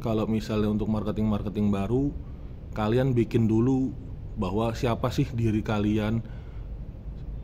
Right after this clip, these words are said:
eh, bergerak di bidang apa sih kalian, akan menjual produk apa sih kalian.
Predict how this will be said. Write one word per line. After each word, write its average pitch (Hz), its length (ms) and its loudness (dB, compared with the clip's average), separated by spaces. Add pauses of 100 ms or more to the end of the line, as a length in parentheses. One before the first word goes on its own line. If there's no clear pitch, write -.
(120)
eh, 117 560 6
bergerak 110 400 0
di 120 80 6
bidang 110 320 2
apa 110 240 2
sih 131 240 0
kalian, 113 880 0
akan 113 320 -4
menjual 113 560 2
produk 110 320 0
apa 127 240 -2
sih 135 160 0
kalian. 101 560 0